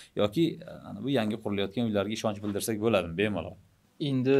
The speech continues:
Speaker 2: eski sovet binosi ham, e, hozirgi kunda bilmadim, chunki qanaqa mustahkamligicha qoldi.
Speaker 1: Deylik, Xrushchevka-da, nechinchi yil
Speaker 2: Xrushchevka,
Speaker 1: qurilgan? Ayni
Speaker 2: yo'q, bu yerda
Speaker 1: oltmish oltinchi yildan
Speaker 2: inson
Speaker 1: keyin.
Speaker 2: omili baribir,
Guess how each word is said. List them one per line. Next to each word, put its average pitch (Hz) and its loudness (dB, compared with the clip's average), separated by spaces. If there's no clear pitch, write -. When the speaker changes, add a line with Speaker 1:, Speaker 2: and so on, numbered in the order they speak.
Speaker 2:
eski 131 6
sovet 127 8
binosi 131 6
ham, 147 6
e, 120 -6
hozirgi 127 8
kunda 135 6
bilmadim, 123 8
chunki - -4
qanaqa 120 4
mustahkamligicha 117 2
qoldi. 120 10
Speaker 1:
Deylik, 202 12
Xrushchevka-da, - 6
nechinchi 247 4
yil 311 8
Speaker 2:
Xrushchevka, 185 12
Speaker 1:
qurilgan? 170 12
Ayni 190 12
Speaker 2:
yo'q, 185 12
bu 175 12
yerda 190 12
Speaker 1:
oltmish 175 12
oltinchi 202 4
yildan 156 6
Speaker 2:
inson 180 12
Speaker 1:
keyin. 180 12
Speaker 2:
omili 160 12
baribir, 139 10